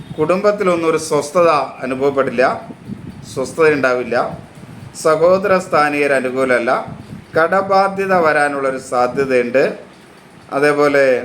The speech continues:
കുടുംബത്തിൽ സമാധാനക്കുറവ്, ജീവിത പങ്കാളിയും മക്കളും ഒന്നും അത്ര അനുകൂലമായിരിക്കില്ല. തൊഴിൽ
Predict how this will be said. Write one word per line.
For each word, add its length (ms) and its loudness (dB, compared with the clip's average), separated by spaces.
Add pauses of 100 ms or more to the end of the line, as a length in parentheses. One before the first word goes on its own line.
(1200)
കുടുംബത്തിൽ 580 2 (360)
സമാധാനക്കുറവ്, 880 0
ജീവിത 340 4
പങ്കാളിയും 520 0
മക്കളും 460 0
ഒന്നും 240 -4
അത്ര 160 -4 (100)
അനുകൂലമായിരിക്കില്ല. 800 0 (760)
തൊഴിൽ 280 4